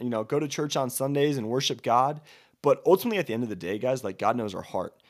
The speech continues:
He knows our thoughts. We, we can't hide from him. Adam and Eve in the garden, like, they could not hide from God. And we do, we fall short. And I think in order to understand and, and to get in a right posture with God, we have to know who God is,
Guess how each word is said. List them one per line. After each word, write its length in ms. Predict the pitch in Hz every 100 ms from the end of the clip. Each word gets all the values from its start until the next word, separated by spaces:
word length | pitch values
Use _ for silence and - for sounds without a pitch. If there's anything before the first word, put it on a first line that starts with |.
| _
He 100 | -
knows 200 | 107 123
our 80 | 135
thoughts. 560 | - 113 110 - - - _ _
We, 140 | 120 113 -
we 160 | - 117
can't 260 | - 143
hide 260 | - 107 135
from 140 | 90
him. 320 | 98 87 87 - - _ _ _ _ _ _ _ _
Adam 240 | 113 135 135
and 100 | 123
Eve 200 | 131 107
in 80 |
the 80 | 104
garden, 360 | 101 113 110 98
like, 300 | 95 92 -
they 140 | 110
could 240 | - 139 139
not 180 | 135
hide 300 | - 117 110
from 160 | - 95
God. 360 | 98 95 107 - _ _ _ _ _
And 380 | 131 131 127 - _ _ -
we 140 | 117
do, 240 | 113 156
we 140 | 98 104
fall 260 | - 131
short. 460 | 123 - 139 92 - _ _ _ _ _ -
And 80 | 147
I 80 |
think 280 | 143 180 190
in 120 | 139
order 300 | 143 156 190
to 340 | 175 156 147 -
understand 560 | 143 139 - 127 139
and, 100 | 123
and 160 | - 113
to 100 | 120
get 240 | - 135 147
in 100 | 123
a 100 | 113
right 300 | 110 117 -
posture 380 | 113 123 -
with 180 | 110 104
God, 220 | 104 117
we 100 | 107 101
have 220 | 123 139
to 120 | 147
know 380 | 107 95 104 120
who 160 | 120 107
God 280 | 101 98 95
is, 480 | - 110 95 -